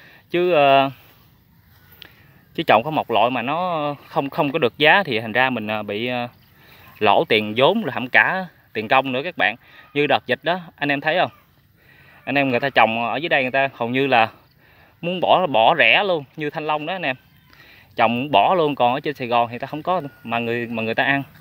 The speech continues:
Thành ra cũng, ờ, kh-, cũng khó khăn lắm. Ở, ở quê á thì, ờ, thì nó, nó ngay thì nó đỡ hơn tí. Đây, chanh anh em. Chanh này thì khoảng đâu hai tuần nữa là mình hái được rồi,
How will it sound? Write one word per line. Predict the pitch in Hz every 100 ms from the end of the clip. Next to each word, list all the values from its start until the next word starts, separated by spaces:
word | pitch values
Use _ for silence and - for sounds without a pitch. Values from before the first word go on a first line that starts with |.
| - _ - _ _ - _ - - - _
Thành | 113
ra | 123 135
cũng, | - 123 160
ờ, | 143 135
kh-, | - 135
cũng | - 143
khó | 185
khăn | 180 143
lắm. | 143 - - _ _ _ _ _ - - - - -
Ở, | 120 -
ở | 139 160
quê | 160 160
á | 175
thì, | 147 120
ờ, | 120 120 117 - _ _
thì | 117
nó, | 147
nó | 165 185
ngay | 156 139
thì |
nó | 120
đỡ | 139 117
hơn | 165 147 139
tí. | 185 277 - _ _ _ _ _ _ - _ - - - _ _
Đây, | 127 131 -
chanh | 131
anh | 135 139
em. | 139 - _ - _ _ _ _ _ _ _ - - - - - - - - - - - -
Chanh | 139
này | 135 117
thì | 113 113
khoảng | 113 127 165
đâu | 135
hai | 135 135
tuần | 110
nữa | 107 151
là |
mình | 131 107
hái | 143 160
được | 104
rồi, | 107 104